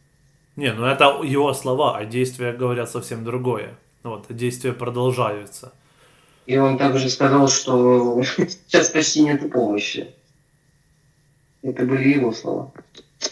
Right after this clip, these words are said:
Speaker 1: Сейчас поч-, ну, почти, хорошо, пускай почти нету. То есть какая-то часть идет помощи. Как ты к этому относишься?
Speaker 2: Негативно.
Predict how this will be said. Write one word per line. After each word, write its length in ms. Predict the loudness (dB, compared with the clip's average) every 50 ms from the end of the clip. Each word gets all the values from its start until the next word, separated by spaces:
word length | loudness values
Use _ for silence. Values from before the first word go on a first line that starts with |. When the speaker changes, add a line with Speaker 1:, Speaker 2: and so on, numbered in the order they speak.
| -10 _ _ _ _ _ _
Speaker 1:
Сейчас 360 | -20 -16 -10 -8 -8 -8 -8
поч-, 220 | -8 -8 -6 -2 2
ну, 140 | 2 2 4
почти, 480 | 2 0 0 -2 -4 -4 -2 -2 -2 0
хорошо, 380 | 0 -2 -2 -2 -2 -4 -6
пускай 320 | -6 -6 -10 -6 -4 -4 -4
почти 460 | -4 -6 -8 -8 -8 -8 -8 -8 -6
нету. 200 | -6 -6 -6 -8 -6 -2
То 80 | 0
есть 120 | 0 0 0
какая-то 460 | -4 -4 0 0 0 2 0 -2 -4
часть 300 | -2 -2 -4 -4 -4 -6
идет 340 | -6 -4 -4 -4 -4 -6 -12
помощи. 320 | -14 -14 -14 -14 -12 -10 -6
Как 220 | -4 -6 -4 -4
ты 80 | -6 -8
к 80 | -6 -6
этому 280 | -8 -6 -6 -6 -8
относишься? 640 | -8 -10 -12 -14 -14 -14 -16 -18 -18 -18 -20 -20 -20 _ _ _ _ _ _ _ _ _ _ _ _ _ _ _ _ _ _ _ _ _ _ _ _ _ _ _ _ _ _ _ _ _ _ _ _ _ _ _ _ _ _ _ -4
Speaker 2:
Негативно. 680 | -2 2 2 2 2 2 0 0 0 0 0 -2 -4